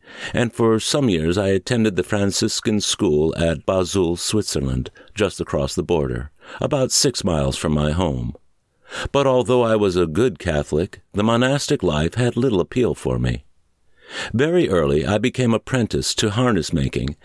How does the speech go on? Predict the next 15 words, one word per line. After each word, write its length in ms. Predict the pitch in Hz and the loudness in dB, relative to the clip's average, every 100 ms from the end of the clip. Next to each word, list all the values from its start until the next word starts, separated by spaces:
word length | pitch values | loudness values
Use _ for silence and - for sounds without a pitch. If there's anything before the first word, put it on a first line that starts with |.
| - - | -12 -6
and 140 | 104 101 | -2 -2
acquired 600 | - 113 104 95 85 - | 0 0 4 4 2 0
considerable 640 | 98 - 151 135 69 71 | -2 0 2 0 2 2
knowledge 380 | 78 85 95 98 | 2 2 2 2
of 100 | 104 | -2
upholstering. 680 | - 139 143 - 62 - - _ _ _ _ _ - | 0 -2 -2 -2 -4 -4 -6 _ _ _ _ _ -4
My 140 | 123 135 | 0 2
daily 320 | 160 190 127 | 2 2 2
consumption 520 | 117 107 113 104 - | 2 0 0 0 -2
of 140 | 76 | 0
wine 460 | 87 98 73 67 87 | 0 0 0 2 2
was 160 | 101 120 | 2 0
about 360 | 117 120 117 | -2 -2 -2
a 60 | 127 | -4
quart, 520 | - 151 82 - | 0 0 0 -6